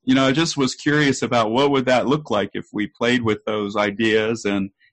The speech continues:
images and, uh, we're inspired by a space program and make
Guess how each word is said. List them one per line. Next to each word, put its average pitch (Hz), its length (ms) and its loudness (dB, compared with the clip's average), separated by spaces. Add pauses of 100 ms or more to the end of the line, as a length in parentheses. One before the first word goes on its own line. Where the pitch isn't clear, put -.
images 120 720 2
and, 110 320 -2
uh, 104 220 0
we're 113 120 -2
inspired 123 480 2
by 110 200 0
a 101 80 -2
space 120 360 -4
program 110 640 -2
and 104 140 -2
make 107 200 -2